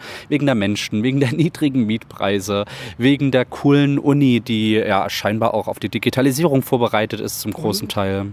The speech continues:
Speaker 2: wegen der wohl schönsten Stadt der Welt, Leipzig.
Speaker 1: Und die Stadt an sich ja tatsächlich wirklich. Also es war total spannend, da mal reinzuschauen, wie es denn hier ist, in Leipzig stu-, zu studieren. Und vielleicht haben wir den an-, ein oder anderen Hörer, der vielleicht gerade in einer anderen Stadt wohnt,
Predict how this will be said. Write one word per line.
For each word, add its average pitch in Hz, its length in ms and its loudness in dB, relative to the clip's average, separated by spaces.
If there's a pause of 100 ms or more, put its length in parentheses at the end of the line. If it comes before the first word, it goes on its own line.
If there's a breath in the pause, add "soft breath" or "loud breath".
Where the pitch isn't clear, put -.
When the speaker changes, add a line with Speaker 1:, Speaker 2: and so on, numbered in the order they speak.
(340)
Speaker 2:
wegen 147 200 -10
der 139 140 -10
wohl 123 140 -14
schönsten 160 380 -10
Stadt - 220 -16
der 160 120 -12
Welt, 127 180 -14 (140)
Leipzig. - 340 -20 (560 loud breath)
Speaker 1:
Und 123 400 2 (100)
die 110 140 4
Stadt - 480 -2
an 101 160 0
sich 90 280 -6
ja 90 100 -2
tatsächlich - 580 -10
wirklich. 98 300 -2
Also 147 440 4
es - 220 -2
war 139 260 2
total 135 340 -2
spannend, 127 420 -2
da 113 40 4
mal 104 140 2
reinzuschauen, 101 600 -2
wie - 20 -4
es 101 100 -6
denn 101 120 -4
hier 117 120 -6
ist, 104 120 -8
in 98 100 -4
Leipzig 95 320 -4
stu-, 107 200 -6 (160)
zu - 180 -4
studieren. 101 420 0
Und 131 100 0
vielleicht 107 300 0
haben 139 60 2
wir 127 60 2
den 113 120 2
an-, 104 240 0 (100)
ein 107 200 2
oder 120 200 2
anderen 104 380 2
Hörer, 113 360 4
der 110 180 2
vielleicht 98 280 0 (200)
gerade - 180 -2
in 139 60 0
einer - 100 0
anderen 92 220 -4
Stadt - 280 -4
wohnt, 117 280 0